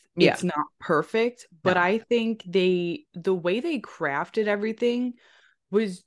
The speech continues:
Speaker 2: genuinely, like, everyone's heart was in it. The costumes,
Speaker 1: Yeah.
Speaker 2: the, the C G I looks fantastic. Um,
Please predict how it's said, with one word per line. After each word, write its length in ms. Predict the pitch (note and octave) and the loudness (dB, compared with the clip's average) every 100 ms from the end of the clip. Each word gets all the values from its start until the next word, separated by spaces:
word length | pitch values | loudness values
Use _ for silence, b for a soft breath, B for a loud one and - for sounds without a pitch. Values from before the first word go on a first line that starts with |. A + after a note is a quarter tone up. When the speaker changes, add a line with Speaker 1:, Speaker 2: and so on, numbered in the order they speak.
| - | -2
Speaker 2:
genuinely, 880 | G3 E3+ F#3+ G3 G3 G3 F#3+ F#3+ - | 2 4 2 0 0 -2 -4 -6 -2
like, 260 | F#3 E3 - _ _ - | -2 -2 -8 _ _ 0
everyone's 500 | A3+ A3 A3+ G#3 F#3 | 2 4 4 2 -2
heart 280 | - D#3 - | -2 -2 -2
was 160 | D3+ | -6
in 100 | C#3+ | -8
it. 100 | C3 - | -10 -2
The 120 | F3+ | -2
costumes, 680 | F3 F#3 D#3 - D#3+ D#3 D#3+ - b b b - | 0 0 -2 0 -2 -2 -6 -16 b b b -8
Speaker 1:
Yeah. 80 | E3+ | 0
Speaker 2:
the, 540 | F#3+ F#3 F3+ F3+ F3+ - | 2 4 4 2 0 -4
the 300 | F#3 E3+ D3+ D3 _ _ _ | -2 0 0 -4 _ _ _
C 260 | - - D#4 | -8 -2 2
G 140 | A#3+ | 4
I 280 | F#3+ E3+ E3 | 4 4 2
looks 440 | D#3+ D3+ D3+ - - _ _ _ _ | 0 -4 -8 -16 -20 _ _ _ _
fantastic. 1000 | G3 F3+ E3 C#3 C3+ - D3 C#3 C3 - | 0 0 0 -2 -4 -2 -2 -2 -4 -6
Um, 520 | E3 D3 C3+ C3+ C3 | 0 0 0 -2 -4